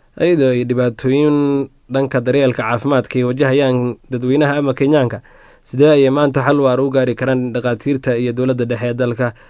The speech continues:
Haddii xal waarana la heli waayo ka hor saddex saac iyo qadar soddon daqiiqo ee subaxnimo ee maanta, maxay tahay tallaabada xigta ee dowladda dhexe ay qaadi doonto? Maxaadna ugu baaqi lahayd dhegeystayaal haddii ay ku dhegeysanayaan, eh,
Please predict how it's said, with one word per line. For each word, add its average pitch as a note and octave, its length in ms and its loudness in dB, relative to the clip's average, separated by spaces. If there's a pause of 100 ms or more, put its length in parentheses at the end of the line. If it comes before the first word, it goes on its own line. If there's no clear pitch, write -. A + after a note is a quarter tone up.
(140)
Haddii B2+ 280 -2
xal C3+ 280 -2
waarana B2+ 320 0
la A#2+ 80 -2
heli C3+ 240 0
waayo A#2 360 -2 (360)
ka B2 100 -4
hor C3+ 140 2
saddex C3 480 -2
saac A#2+ 160 -2
iyo A2+ 100 -6
qadar C3+ 300 -2
soddon C3+ 240 -2
daqiiqo B2 320 0
ee B2+ 100 0
subaxnimo A#2 380 -2
ee B2 160 -2
maanta, B2 380 -4 (400)
maxay A#2 240 -4
tahay A#2 260 -2
tallaabada A#2+ 400 0
xigta A2 240 -8
ee A#2+ 80 -2
dowladda B2 400 -2
dhexe A2 220 -8 (380)
ay A#2+ 120 -6
qaadi A#2+ 240 -2
doonto? A#2 320 -4 (1160)
Maxaadna D3 520 0
ugu D3 160 0
baaqi C3+ 280 0
lahayd B2+ 200 0
dhegeystayaal C3 480 0
haddii C3+ 240 0
ay - 20 0
ku C3+ 140 -6
dhegeysanayaan, B2 680 0
eh, A2+ 120 -4